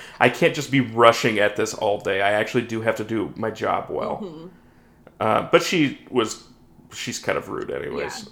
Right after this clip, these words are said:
Speaker 2: Yeah.
Speaker 1: He has to buy a, a motorized scooter from a guy, and he says, "I'll give you fifteen hundred, no sixteen hundred." So there's another instance of the numbers.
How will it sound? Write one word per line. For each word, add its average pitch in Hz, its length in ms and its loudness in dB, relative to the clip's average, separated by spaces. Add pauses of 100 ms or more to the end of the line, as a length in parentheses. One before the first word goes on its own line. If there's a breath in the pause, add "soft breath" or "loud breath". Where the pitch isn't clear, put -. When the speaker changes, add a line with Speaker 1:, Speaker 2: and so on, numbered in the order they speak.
Speaker 2:
Yeah. 107 60 -16
Speaker 1:
He 123 200 2
has 123 240 0
to 127 80 -2
buy 113 340 8
a, 95 340 4 (600 soft breath)
a 110 100 2
motorized 113 600 6
scooter 160 480 0
from 156 220 -2
a 147 60 0
guy, 147 320 6
and 117 200 2
he 113 80 0
says, 107 340 2
"I'll 110 80 2
give 107 240 -4
you 92 180 2
fifteen 147 400 -2
hundred, 135 320 0
no 120 220 4
sixteen 156 580 -4
hundred." 151 400 0
So 107 140 -4
there's 104 160 -2
another 110 300 -2
instance 117 360 -8
of 113 120 -6
the 113 60 -8
numbers. 117 600 -4